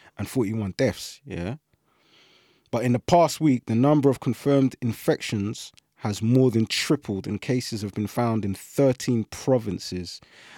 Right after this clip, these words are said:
And, bro, I've seen a madness. I've seen people fleeing, people, like, you know, trying to get out of the area. The government has had to put, like, a bomb, like, put barriers up and stop people from leaving the area. It's, like,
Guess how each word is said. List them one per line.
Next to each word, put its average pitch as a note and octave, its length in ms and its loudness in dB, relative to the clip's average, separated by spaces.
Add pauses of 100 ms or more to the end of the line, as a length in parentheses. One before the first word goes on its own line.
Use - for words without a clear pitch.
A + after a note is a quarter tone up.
(140)
And, G#2+ 300 -6 (140)
bro, C3 340 0
I've D3 180 2
seen C3+ 300 0
a G#2+ 80 -4
madness. A2+ 580 0
I've A#2 120 -4
seen B2 240 -6
people A2+ 340 -14
fleeing, B2+ 880 2 (380)
people, A2 340 -4
like, A2 340 -6 (520)
you A2+ 100 0
know, G#2+ 280 0
trying C3 320 2
to A#2 120 -6
get C#3+ 360 0
out C3 300 4
of G#2+ 340 -4
the A#2+ 160 -6
area. A#2+ 500 2
The - 80 -8
government A#2 480 -2
has G2+ 120 -12
had A#2 140 -6
to A2+ 100 -8
put, - 260 -6
like, A2 180 -6
a F#2+ 140 -8 (100)
bomb, A2+ 360 0
like, G2 180 -6
put - 220 -8
barriers A#2 380 0
up G#2 180 -6
and F#2 100 -10
stop - 300 -4
people - 260 -8
from G#2 220 -10
leaving A2 300 -4
the G#2 140 -10
area. A2+ 440 -4
It's, G#2+ 220 -10
like, G2+ 220 -8